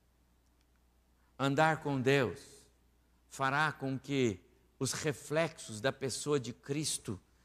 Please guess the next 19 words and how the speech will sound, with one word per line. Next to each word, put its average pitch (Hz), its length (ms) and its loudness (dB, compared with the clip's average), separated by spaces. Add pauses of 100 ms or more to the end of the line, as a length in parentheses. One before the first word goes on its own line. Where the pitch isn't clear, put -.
(140)
sejam 143 520 0
vistos 151 400 -6
em 147 80 -6
nós, 143 360 -4
meus 110 240 -4
amados 104 400 -2
irmãos. - 640 -8 (3500)
Andar 127 340 6
com 135 200 2
Deus 143 320 4
fará 139 340 2
com 135 220 -4
que 135 140 -6
nós 131 320 0
nos 123 220 -4
destaquemos 139 1000 -2
entre 131 280 -2
os 101 180 -6
nossos. - 880 -4